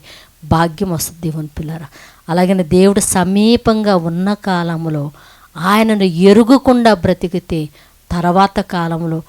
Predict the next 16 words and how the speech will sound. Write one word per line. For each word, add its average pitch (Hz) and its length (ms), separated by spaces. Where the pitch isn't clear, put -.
భయంకరమైన 196 640
అవస్థలోకి 190 720
వెళ్ళాలని 165 760
భక్తుడు 185 360
మనకు 165 240
తెలియచేస్తున్నాడు 160 920
దేవుడు. 156 380
కనుక 190 320
ఇక్కడ 180 340
ఏమంటున్నాడు? 185 760
"యెహోవా 196 440
దొరుకు 175 400
కాలమునే 170 520
మీరు 175 340
ఆయన 139 200
ఎతకండి." 160 680